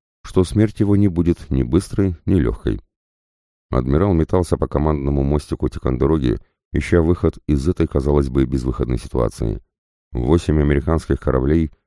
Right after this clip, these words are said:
против целого императорского флота. Что можно сделать в этой ситуации? Русские не отстают, их авангард по-прежнему идет следом на расстоянии в два миллиона километров.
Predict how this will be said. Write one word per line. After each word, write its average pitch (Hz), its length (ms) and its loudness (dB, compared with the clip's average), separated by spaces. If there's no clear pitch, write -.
против 76 320 0
целого 82 480 0
императорского 67 640 -2
флота. 58 360 -2
Что - 260 0
можно 67 320 2
сделать 71 360 0
в 71 40 -2
этой 71 180 -2
ситуации? 64 640 -4
Русские 87 480 2
не 85 60 4
отстают, 85 520 0
их 62 220 -2
авангард 64 420 0
по-прежнему 65 600 0
идет 69 180 0
следом 69 360 0
на 64 80 0
расстоянии 69 580 0
в 62 160 -2
два 65 180 0
миллиона 64 340 0
километров. - 580 -6